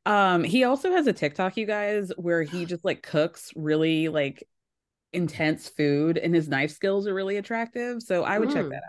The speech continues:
Speaker 1: out. Yeah. He was
Speaker 2: Yeah,
Speaker 1: making,
Speaker 2: I
Speaker 1: like,
Speaker 2: didn't
Speaker 1: a
Speaker 2: have the, I didn't have the greatest first impression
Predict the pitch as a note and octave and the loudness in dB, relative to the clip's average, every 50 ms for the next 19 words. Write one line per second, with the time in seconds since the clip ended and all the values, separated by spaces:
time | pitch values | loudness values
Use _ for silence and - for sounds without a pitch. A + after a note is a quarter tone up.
0 | - - - - _ _ _ _ _ _ _ _ _ _ _ _ _ _ _ _ | -12 -14 -14 -16 _ _ _ _ _ _ _ _ _ _ _ _ _ _ _ _
1 | _ _ - D#3+ B2+ - C#3+ - _ _ _ _ _ _ - - - - G4 A3+ | _ _ -8 -6 -6 -6 -10 -14 _ _ _ _ _ _ -2 2 4 4 4 4
2 | A3+ B3 C#4 - - F#4 G4+ B4 D5+ G#4 G#4+ - - - E4 B3+ G#3 - _ _ | 4 2 2 2 2 4 4 4 4 2 0 0 -2 -4 -4 -4 -6 -12 _ _
3 | _ - B3+ C4+ D#4 F#4+ F#4+ F#4 C4 A#3 A#3+ A#3+ A#3 A3 B3 G3 - F#3 E3+ F#3 | _ -2 0 0 2 2 2 2 2 0 -2 -2 -2 -4 -6 -6 -6 -6 -4 -2
4 | F3+ F#3+ G#3 A3 G#3+ - - - G#3 G3 G3+ G3+ - G#3 G#3 G3+ - F3+ E3 E3+ | -2 0 -2 -2 -4 -6 -6 -4 -4 -4 -4 -4 -4 -4 -2 -2 -2 -2 -4 -2
5 | - - G#3 G#3+ A3 A3 | -2 -2 -2 -2 -2 -2